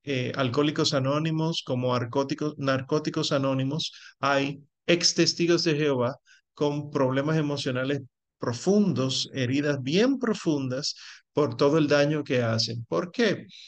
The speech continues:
Porque, eh, una de las particularidades de este grupo es el adoctrinamiento intenso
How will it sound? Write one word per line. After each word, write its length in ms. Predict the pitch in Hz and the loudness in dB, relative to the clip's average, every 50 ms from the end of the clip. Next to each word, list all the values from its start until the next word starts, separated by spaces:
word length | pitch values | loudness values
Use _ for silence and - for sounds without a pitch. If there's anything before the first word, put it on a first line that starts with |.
| - _ _ _ _ | -20 _ _ _ _
Porque, 640 | - 143 143 135 135 131 135 139 135 131 135 131 131 | 2 4 4 4 4 2 0 0 2 2 0 -2 -4
eh, 380 | 131 143 139 135 135 131 127 123 131 | -4 -4 -2 -2 -2 -2 -2 -4 -4
una 220 | 143 143 147 160 | -4 -2 0 0
de 60 | 170 | 2
las 460 | 165 165 160 151 151 - - - - - | 2 2 2 2 2 0 0 -2 -2 -2
particularidades 1080 | 160 147 135 120 - 143 131 147 139 139 139 131 139 131 147 156 156 139 123 123 123 113 | 0 0 0 -2 -6 -8 -4 -2 2 2 2 2 2 2 4 4 4 4 2 0 -2 -2
de 120 | 123 123 | -2 -2
este 260 | 127 131 - - 143 139 | -2 -4 -4 -4 -4 -4
grupo 500 | 143 151 147 127 110 110 123 139 - _ _ _ _ _ _ _ _ _ _ _ _ _ _ _ _ _ _ - | -4 -4 -4 -4 -4 -6 -8 -8 -8 _ _ _ _ _ _ _ _ _ _ _ _ _ _ _ _ _ _ 0
es 200 | 165 156 143 - | 0 2 4 4
el 100 | 170 156 | 4 6
adoctrinamiento 1040 | 151 147 147 139 113 113 135 139 131 127 127 127 135 139 151 151 143 - 165 160 - - - - - - - _ | 6 6 4 4 2 0 -2 0 0 0 0 0 -2 -2 -2 -2 -2 -2 -4 -4 -4 -8 -20 -20 -20 -20 -10 _
intenso 800 | - 156 147 135 139 156 156 151 151 139 - - 120 117 117 | 0 0 2 2 2 2 2 2 2 0 -2 -4 -6 -8 -10